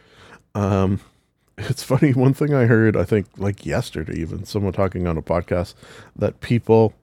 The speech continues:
not realizing this is a, uh, a period piece <laughs> and thinking maybe it's just, like, a,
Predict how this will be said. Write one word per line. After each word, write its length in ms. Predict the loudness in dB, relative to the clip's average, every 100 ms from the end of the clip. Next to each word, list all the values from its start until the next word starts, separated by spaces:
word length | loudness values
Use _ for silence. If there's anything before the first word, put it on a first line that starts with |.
| _ _ _ _ _ -4
not 400 | 0 2 2 0
realizing 1300 | -2 0 2 4 4 4 2 0 0 -2 -4 -4 -2
this 300 | -2 -2 -8
is 360 | -4 -4 -4 -8
a, 420 | -4 -2 0 -2
uh, 340 | -2 -2 -4 -8 -12 -12
a 60 |
period 460 | -4 0 2 2 2
piece 420 | 0 0 -4 -14
<laughs> 1300 | -12 -4 -4 -4 _ _ -4 -2 -4 -6 -10 -8 -2
and 160 | 0 2
thinking 360 | 0 0 0
maybe 260 | 2 2 2
it's 180 | 0 -4
just, 280 | -4 -4 -2
like, 180 | 0
a, 160 | 2